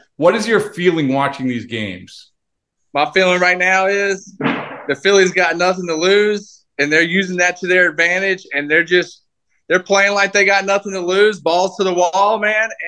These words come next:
Speaker 2: And, um, I like the Phillies in this, man. I'm gonna take the underdog, you know? So, um, I, I just, I, you,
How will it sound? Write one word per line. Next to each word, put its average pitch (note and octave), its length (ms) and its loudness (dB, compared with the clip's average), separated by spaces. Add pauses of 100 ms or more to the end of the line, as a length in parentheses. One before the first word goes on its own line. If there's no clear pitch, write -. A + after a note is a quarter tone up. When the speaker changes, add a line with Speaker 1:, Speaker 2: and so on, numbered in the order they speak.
(220)
Speaker 2:
And, E3 100 -8
um, D#3+ 540 -4 (840)
I D#3 160 0
like A#3+ 260 2
the A#3+ 100 -4
Phillies B3+ 440 0
in F#3+ 140 -2
this, F3+ 280 -2
man. F#3+ 220 2
I'm G#3 80 -2
gonna B3 140 -4
take A#3 240 -2
the G#3 100 0
underdog, G3 680 0 (520)
you F3+ 180 0
know? G3+ 360 0 (300)
So, F3+ 280 4
um, F3+ 540 2 (880)
I, F3+ 540 2 (100)
I E3 100 -2
just, G#3 340 -4 (100)
I, F3+ 140 0 (120)
you, A3 200 -4